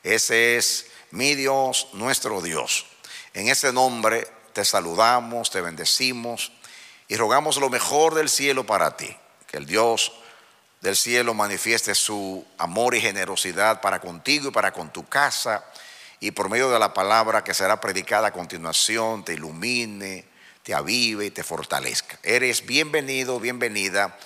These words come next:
a nuestra programación Voz de Restauración. Te invitamos a que juntos a continuación estudiemos la palabra del Señor. Amén.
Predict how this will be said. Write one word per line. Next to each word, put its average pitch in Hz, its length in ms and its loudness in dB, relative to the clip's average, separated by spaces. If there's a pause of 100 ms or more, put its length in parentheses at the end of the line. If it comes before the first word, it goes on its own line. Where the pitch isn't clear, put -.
(300)
a 85 100 -2
nuestra 117 380 0
programación 92 720 0
Voz 143 560 4
de 98 120 0
Restauración. 69 680 -2 (320)
Te 73 60 -14
invitamos 104 480 0
a 104 80 -6
que 92 100 -8
juntos 131 440 -2
a 98 60 0
continuación 95 760 -2 (560)
estudiemos 87 640 -2
la 78 180 -2
palabra 71 640 -2 (400)
del 65 200 -4
Señor. - 380 -2 (1000)
Amén. 147 340 -4